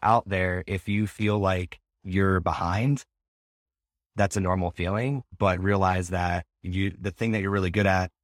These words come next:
might not even exist yet, and give yourself that patience. Next question I wanna get into, uh, kind of curveball here. Um, I look up to you guys in a lot of different ways and believe that you are very skilled at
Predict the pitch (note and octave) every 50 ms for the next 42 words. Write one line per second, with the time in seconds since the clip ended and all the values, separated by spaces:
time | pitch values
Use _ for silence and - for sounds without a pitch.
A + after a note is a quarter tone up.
0 | _ _ _ G2 G2+ F#2 F#2+ G2 F#2+ F#2+ F2+ F2+ E2+ D#2+ D#2 - - G2 F#2 -
1 | - - E2+ D#2 D#2 D2+ - - F#2 F2+ F2+ F2 F2 F2 F2 - - - G2 F#2
2 | F#2 - G2+ F2+ E2+ G2 F2 E2 - - F#2 F2 D#2+ - - - - - - -
3 | _ _ _ _ _ _ _ - B2+ C#3 - - E3+ E3 - E3 D3+ D3+ C#3+ C3
4 | B2 B2+ B2+ - - C3 B2 B2 B2 A#2 - _ _ _ _ _ _ - F#2+ F#2+
5 | F#2 F2+ E2+ - - G#2+ G#2+ G#2 G#2 G2 F2 - - - _ _ _ _ _ _
6 | _ _ _ _ _ _ _ _ _ _ - - C3 B2 B2+ G2+ G#2+ F#2+ F2 E2+
7 | F2 F#2+ F2+ F2 F2 F2+ G2 - _ _ _ - G2 F#2+ F#2 F2+ F2+ F2+ F2+ F2+
8 | F#2 - _ _ _ _ _ _ _ _ _ _ _ _ _ - A2 A#2 A#2 A#2
9 | A#2 G#2+ A#2+ A2+ - A#2+ A2+ G#2+ A2 A2+ G#2 G#2 G2+ G2 F#2+ G2 G2+ F#2+ G2+ F#2+
10 | A2 G2+ E2+ F2+ F#2 G2+ B2+ D3 C#3 G#2+ - G2+ F#2 F2 F#2 F#2+ G2 G2 F#2 F2
11 | F#2 F#2 F2+ F2+ - F#2 F#2 F#2 F#2 F#2 F#2 F2 F2+ G2 F#2+ F2+ - - - G#2
12 | G#2 G2 F2 F2 E2+ - F2+ F2 F2 F2 E2+